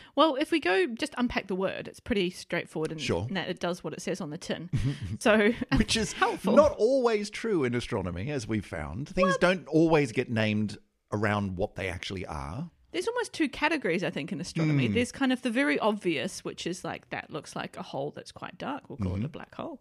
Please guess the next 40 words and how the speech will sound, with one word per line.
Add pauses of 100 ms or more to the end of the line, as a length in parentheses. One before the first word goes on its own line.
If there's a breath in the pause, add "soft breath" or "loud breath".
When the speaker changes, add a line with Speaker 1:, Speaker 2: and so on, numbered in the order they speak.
Speaker 2:
Mm-hmm. (300 loud breath)
Speaker 1:
Um,
or
there's
kind
of
the
historical,
which
is,
you
know,
something
like, (520 loud breath)
well,
we'll
call
it
this
because
we
used
to
always
call
it
this,
and
we
called
it
this
five
hundred
years
ago,
even
though
it
makes